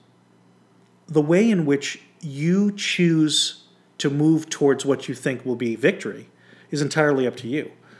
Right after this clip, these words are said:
Am I gonna draw these cards? Am I gonna play? Uh, am I gonna play these cards? Am I gonna bid in a certain way?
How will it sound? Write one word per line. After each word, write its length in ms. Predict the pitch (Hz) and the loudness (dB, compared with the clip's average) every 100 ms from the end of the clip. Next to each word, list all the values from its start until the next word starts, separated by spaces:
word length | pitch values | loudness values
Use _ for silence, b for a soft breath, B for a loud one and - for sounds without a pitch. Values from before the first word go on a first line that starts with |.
| b b | b b
Am 80 | 151 | -2
I 60 | |
gonna 180 | 156 170 | 0 0
draw 260 | - 175 185 | 2 2 4
these 220 | 208 202 | 2 -2
cards? 440 | - 196 202 190 | 0 4 4 2
Am 80 | 156 | -4
I 60 | 143 | -4
gonna 200 | 135 131 | -4 -6
play? 760 | - - 165 175 196 208 208 196 B B B B B | -10 0 4 6 6 4 0 -4 B B B B B
Uh, 160 | 156 | -6
am 60 | 131 | -4
I 80 | 131 | -4
gonna 160 | 127 | -6
play 220 | 123 165 175 | 0 2 4
these 200 | 202 - | 2 -2
cards? 460 | - 190 185 185 - B B | 0 0 0 -6 -12 B B
Am 100 | 151 | -4
I 80 | 139 | -2
gonna 200 | 131 123 | -2 -4
bid 280 | 113 160 170 | 0 2 4
in 120 | 185 | 2
a 40 | |
certain 400 | 180 - 180 165 | 2 2 2 0
way? 380 | 160 165 165 165 | 0 0 0 -4